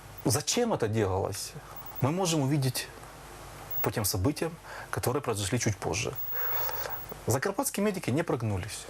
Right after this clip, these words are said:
Низкий им поклон. А, после этого мос вместе со своими верными соратниками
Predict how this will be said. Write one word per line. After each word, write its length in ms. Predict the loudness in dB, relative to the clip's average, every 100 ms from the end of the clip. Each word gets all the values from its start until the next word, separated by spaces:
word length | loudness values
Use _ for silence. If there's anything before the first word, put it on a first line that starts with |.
| -14 -16 -16 -14 -10 -8 -4 -4 0
Низкий 300 | 2 2 2
им 100 | 2
поклон. 340 | 2 0 -2 -2 -8 -8 -8 -6 -6 -6 -6 -8 -8 -10 0
А, 400 | 2 4 2 2 2
после 300 | 2 4 4
этого 440 | 2 2 2 0 0
мос 420 | 2 2 2 -6 -8 -6 2
вместе 280 | 2 2
со 140 | 0 2
своими 400 | 2 2 4 4
верными 440 | 4 2 2 -4
соратниками 720 | -2 0 0 -2 -4 -2 -4